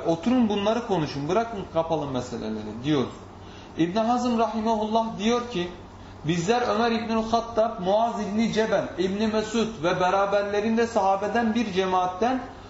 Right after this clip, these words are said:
Abdullah İbni Mübarek'ten, Abdul-, Ahmet bin Hanbel'den, İshak İbni Raheveh'den ve benzeri sahabe ve tabiinden on yedi tane kişiden her kim bir vakit namazı vakti çıkana kadar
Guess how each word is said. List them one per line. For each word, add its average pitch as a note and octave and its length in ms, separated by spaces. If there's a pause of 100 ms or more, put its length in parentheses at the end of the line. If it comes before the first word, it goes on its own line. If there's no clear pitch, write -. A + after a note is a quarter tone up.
(120)
Abdullah G3 440
İbni A3+ 200
Mübarek'ten, G#3+ 640
Abdul-, F#3 400 (120)
Ahmet G#3 540
bin G#3 100
Hanbel'den, G#3+ 680 (440)
İshak A#3 440 (180)
İbni F#3+ 340
Raheveh'den G3+ 920 (240)
ve E3+ 180
benzeri G3+ 420
sahabe G#3 520
ve B3+ 140
tabiinden F#3 580 (120)
on B3+ 260
yedi A3 280
tane F#3 300
kişiden A3 520 (440)
her A3 360
kim A#3 300
bir C4+ 160
vakit A#3 440
namazı G#3 600
vakti G3 380
çıkana A#3 460
kadar G3 280